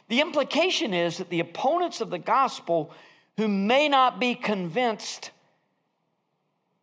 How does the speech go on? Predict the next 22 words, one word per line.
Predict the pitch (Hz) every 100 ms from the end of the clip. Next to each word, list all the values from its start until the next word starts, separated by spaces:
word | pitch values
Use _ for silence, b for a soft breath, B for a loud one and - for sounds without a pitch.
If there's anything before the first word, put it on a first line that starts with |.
| _
by | 123 208 226
the | 185 175
message | 233 320 196 180 170
might | 165 180 294 370 190
be | 180 175
convinced | - 170 165 175 - -
when | 165
they | 165 156
see | - 151
your | 127 117
lives. | 277 247 - -
Is | 359 381 -
there | 311 349 320
a | 285
greater | 220 185 185 240 480 370
testimony | - - 220 - 262 233 254 302
to | - 262
the | 135
gospel | 139 151 175 233 - - 233
of | 165
Jesus | 190 185 190 160
Christ | - 196 175 -